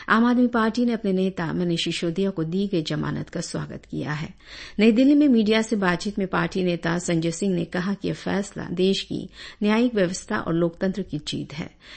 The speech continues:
इस बीच भाजपा ने श्री सिसोदिया के बारे में कहा कि वे अब भी एक आरोपी है।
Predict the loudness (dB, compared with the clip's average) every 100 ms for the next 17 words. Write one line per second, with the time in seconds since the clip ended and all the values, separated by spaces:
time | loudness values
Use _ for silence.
0 | -4 -4 0 0 2 2 2 0 0 0
1 | 2 0 0 -2 -2 0 0 0 0 -2
2 | -2 -2 -2 -2 -4 -4 -4 -2 -2 -2
3 | -4 -4 -2 -4 -2 -2 -4 -4 -4 -2
4 | -4 -4 -4 -4 -6